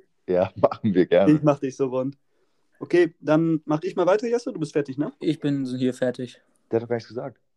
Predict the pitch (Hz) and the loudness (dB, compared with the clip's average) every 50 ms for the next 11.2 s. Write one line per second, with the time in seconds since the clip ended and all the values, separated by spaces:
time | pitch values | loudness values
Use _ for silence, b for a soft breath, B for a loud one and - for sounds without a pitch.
0 | _ _ _ - 143 143 - - - - - - - _ _ - 113 113 104 139 | _ _ _ 0 0 0 0 -2 -2 -2 -2 -4 -6 _ _ -12 -4 2 4 4
1 | 156 143 151 - 113 98 - 143 156 156 - 226 160 147 143 143 139 - - 123 | 4 4 4 2 2 2 2 4 4 6 4 4 4 4 6 6 4 4 2 0
2 | 139 139 135 131 131 131 127 127 - - _ 131 127 123 127 131 139 156 156 160 | 0 0 0 0 2 2 2 0 -2 -6 _ -2 2 2 4 4 4 2 4 6
3 | 147 143 143 - - 151 131 123 127 123 123 - - 127 120 123 123 123 120 - | 6 6 6 4 0 -4 -2 0 0 0 0 -2 -6 -8 -4 -2 -2 -2 -4 -6
4 | - - 156 - 143 143 160 160 151 - 156 147 143 - 147 143 - _ - 143 | -8 -8 -8 -2 0 0 0 0 -2 -4 -4 -4 -4 -4 -6 -8 -6 _ -2 -2
5 | 147 156 151 - - - 127 120 - 120 117 117 143 160 190 208 226 180 180 180 | -2 -2 -4 -8 -10 -10 -10 -8 -8 -8 -2 0 2 2 2 2 0 2 2 2
6 | 175 156 156 147 - - 175 180 - 139 135 143 147 151 - - 131 131 131 127 | 2 2 -2 -6 -6 -8 -8 -4 -2 0 2 2 0 -2 -4 -8 -8 -6 -6 -6
7 | 131 127 - 143 139 - 139 139 135 120 _ _ _ - - 127 - 196 208 - | -6 -6 -6 -8 -8 -6 -4 -4 -4 -6 _ _ _ -10 -10 -8 -8 -10 -8 -6
8 | 208 196 190 196 190 - - 131 139 160 165 - 156 151 139 - 135 135 - 139 | -4 -4 -6 -6 -6 -4 -4 -2 -2 -4 -4 -2 -2 0 0 0 -2 -2 -2 -4
9 | 123 - - 156 151 - 147 131 135 135 - - - 175 170 170 170 170 165 160 | -8 -6 -4 -4 -4 -4 -6 -6 -8 -8 -8 -6 0 2 2 4 2 2 2 0
10 | 127 123 131 135 156 151 - 147 147 143 - 156 160 160 147 139 139 131 135 120 | 0 0 -2 -2 -2 -2 -2 -4 -2 0 2 2 2 2 2 2 0 0 0 -4
11 | 110 107 107 107 | -8 -8 -8 -8